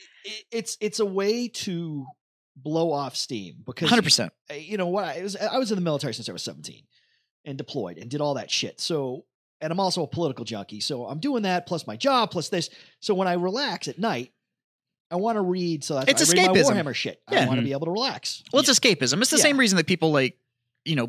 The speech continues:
Speaker 2: binge watch a show or they're
Speaker 1: Yeah.
Speaker 2: super into movies or whatever. It gives you a reason to get out. And so,
Speaker 1: Yeah.
Speaker 2: uh, but y-,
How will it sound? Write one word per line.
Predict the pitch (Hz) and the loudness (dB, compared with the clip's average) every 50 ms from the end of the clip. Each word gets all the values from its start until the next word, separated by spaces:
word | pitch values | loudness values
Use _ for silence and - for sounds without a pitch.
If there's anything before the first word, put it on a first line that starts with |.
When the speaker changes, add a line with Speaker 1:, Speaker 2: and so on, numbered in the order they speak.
| - - | -2 0
Speaker 2:
binge | - 160 151 147 156 | 2 2 4 4 4
watch | 165 165 - | 4 4 4
a | 185 | 2
show | - - - 262 233 151 117 113 123 - - | 0 2 2 4 2 2 0 -2 -4 -2 2
or | 156 151 143 139 | 4 4 4 4
they're | 143 139 | 4 4
Speaker 1:
Yeah. | - | 4
Speaker 2:
super | - 214 208 - 202 | 4 4 4 4 4
into | 196 196 202 | 4 4 4
movies | 208 240 233 180 165 147 143 | 2 2 2 2 0 0 0
or | 139 | 0
whatever. | 156 170 202 170 151 139 - - - - - - - | 0 2 2 0 0 -4 -6 -10 -20 -18 -18 -8 0
It | - - 170 | 0 2 4
gives | 165 240 240 214 | 4 4 4 4
you | 254 247 226 | 2 2 2
a | |
reason | 180 175 175 165 170 143 | 4 4 4 4 2 0
to | |
get | 135 143 131 | 0 0 -2
out. | - 127 120 117 110 - | -2 -2 -4 -4 -2 -2
And | 156 165 - | -2 0 2
so, | 180 170 160 151 143 131 233 254 _ _ _ _ _ _ _ - | 2 2 2 2 0 -2 -6 -10 _ _ _ _ _ _ _ -16
Speaker 1:
Yeah. | - - - - | -14 -14 -10 -4
Speaker 2:
uh, | - 147 143 131 131 127 120 120 110 98 _ _ _ _ _ _ _ _ _ _ _ _ _ _ | -2 0 0 2 0 0 0 -2 -4 -8 _ _ _ _ _ _ _ _ _ _ _ _ _ _
but | - 170 208 - - - | 0 0 0 0 -2 -16
y-, | 151 | -18